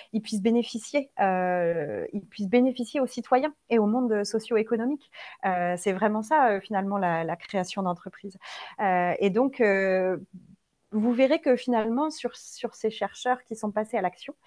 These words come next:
eh bien, euh, parfois, ils sont restés très proches de leur sujet de thèse et, et ils pourront avoir eu des idées où vous vous direz, « Ah bah oui, tiens, en fait, <laughs> ma thèse, elle pourrait servir à ça. » Euh, et, et où finalement, ils se sont plutôt éloignés aussi, euh, de leurs, euh, travaux, euh, initiaux,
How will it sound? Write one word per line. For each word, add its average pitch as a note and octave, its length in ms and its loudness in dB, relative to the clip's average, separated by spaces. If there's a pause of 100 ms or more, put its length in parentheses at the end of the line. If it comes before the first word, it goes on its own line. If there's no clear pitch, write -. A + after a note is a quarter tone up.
(320)
eh G3+ 120 -2
bien, G3 400 0
euh, F3+ 40 2
parfois, G#3 320 4
ils B3 80 2
sont G#3+ 160 -4
restés F#3+ 260 -2
très D#4 200 0
proches D4 240 2
de C#4 60 2
leur A3+ 120 4
sujet G3+ 300 -2
de F#3 80 -12
thèse C4+ 360 0 (300)
et, F#3+ 160 0
et F#3+ 200 0
ils F#3+ 120 0
pourront A#3 280 0
avoir G#3+ 260 4
eu A3+ 80 0
des G#3 200 -4
idées G#3 400 -4
où F3+ 120 -6
vous F3+ 120 -6
vous F3+ 120 -4
direz, « F#3 260 0
Ah G3 80 4
bah D#3+ 140 4
oui, D#4+ 100 0
tiens, A3+ 220 -4
en F#3+ 80 -6
fait, A3 220 -6
<laughs> F#3+ 180 -4
ma G#3 160 0
thèse, B3 240 2
elle G3+ 100 2
pourrait A3 220 0
servir G3+ 420 2
à F3+ 80 4
ça. » D4 220 2 (360)
Euh, F3+ 560 2 (440)
et, B3+ 420 4
et A#3+ 60 2
où B3+ 180 4
finalement, A#3+ 380 4
ils C#4+ 100 2
se A#3 100 -4
sont A3+ 220 -4 (400)
plutôt D#4 260 0
éloignés B3+ 440 2
aussi, C#4 360 -2
euh, G#3 120 0
de G3 140 -4
leurs, F#3 300 2
euh, F3 100 4
travaux, G#3+ 540 2
euh, E3+ 180 2
initiaux, F#3 460 -8